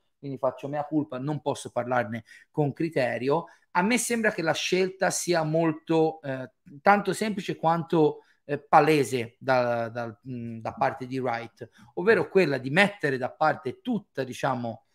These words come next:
l'atmosfera sociopolitica, eh, in cui si svolge la storia di Cyrano,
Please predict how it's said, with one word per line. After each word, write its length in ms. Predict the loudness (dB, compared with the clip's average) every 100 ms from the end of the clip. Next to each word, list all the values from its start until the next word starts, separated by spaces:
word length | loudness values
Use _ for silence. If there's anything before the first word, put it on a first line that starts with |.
| _ _
l'atmosfera 600 | -4 -4 -4 -4 0 0
sociopolitica, 920 | 0 -4 -4 -2 -2 -2 -4 -4 -4 -8 -20 -6
eh, 520 | -2 0 0 -2 -4 -8 -12
in 240 | -10 -8
cui 180 | -4 -2
si 100 | -2
svolge 420 | -2 0 2 2
la 100 | -4
storia 220 | -6 -4 -4
di 60 |
Cyrano, 340 | -2 -2 -2